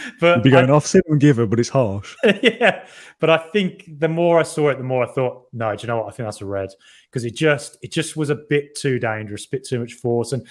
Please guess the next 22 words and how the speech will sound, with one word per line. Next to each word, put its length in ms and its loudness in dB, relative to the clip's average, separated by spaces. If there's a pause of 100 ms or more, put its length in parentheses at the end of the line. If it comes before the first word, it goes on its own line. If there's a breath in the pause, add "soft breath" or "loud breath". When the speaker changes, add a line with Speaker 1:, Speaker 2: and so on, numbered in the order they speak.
(240 loud breath)
Speaker 1:
I 60 -2
know 260 2
he 80 0
Speaker 2:
Yeah. 120 -8
Speaker 1:
caught 200 -2
a 40 -8
bit 140 0
of 80 0
the 60 0
ball 220 2
before, 440 0
but 220 -6 (360 soft breath)
it, 280 -12
it 240 -8
just, 380 -6
um, 580 -2 (300)
d-, 360 -10
just 300 -6
the 80 2
way 320 4
Dean's 340 -2
leg, 160 0